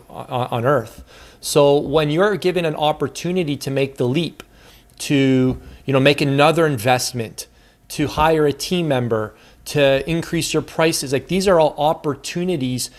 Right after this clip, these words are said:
to increase your faith, to increase your trust in, in these seeds that have been planted in you to do what you've been called to do. So I think there's, you know, just a recognition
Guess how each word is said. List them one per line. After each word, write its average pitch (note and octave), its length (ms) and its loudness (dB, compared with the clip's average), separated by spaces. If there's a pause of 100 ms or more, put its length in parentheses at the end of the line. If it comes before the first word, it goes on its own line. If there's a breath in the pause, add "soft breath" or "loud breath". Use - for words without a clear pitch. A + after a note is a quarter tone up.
(220 loud breath)
to D3+ 240 -4
increase D#3+ 540 -4
your C3+ 100 2
faith, C3 600 -2
to D3 80 -4
increase D3 480 -4
your B2+ 100 2
trust - 640 0 (420 loud breath)
in, C3+ 560 -2
in C3+ 140 0
these C3 180 0
seeds F#3 360 0
that D3 60 6
have - 140 -10
been B2+ 180 0
planted D#3+ 500 0
in B2 140 0
you B2 220 2
to B2+ 540 0 (380)
do D3+ 160 2
what D3+ 120 6
you've C3 160 -4
been D3 120 -2
called D3 320 0
to D3+ 80 -6
do. C#3 340 -2 (380 loud breath)
So - 120 -4
I A3 60 4
think F#3 220 0
there's, F3+ 380 0
you D#3+ 100 -2
know, D3 160 4
just D#3 280 -2
a D3 60 0
recognition E3 920 0